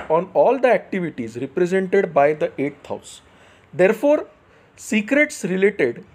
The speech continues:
to people in positions of power, certain classified government secrets,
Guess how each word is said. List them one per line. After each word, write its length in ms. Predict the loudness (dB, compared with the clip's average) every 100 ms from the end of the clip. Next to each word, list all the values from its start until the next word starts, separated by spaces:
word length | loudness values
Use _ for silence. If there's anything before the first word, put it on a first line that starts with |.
| _ -8
to 80 |
people 460 | -2 0 2 2 2 0
in 180 | -6 -4
positions 720 | 0 0 2 2 2 0 -4 -2
of 240 | -2 0
power, 360 | 2 2 0 -4 _ _ _ _ _ _
certain 520 | 0 2 4 2 0
classified 760 | 0 2 2 0 0 2 2 4
government 500 | 4 4 2 -6 -8
secrets, 680 | -16 -10 -8 -8 -10 -20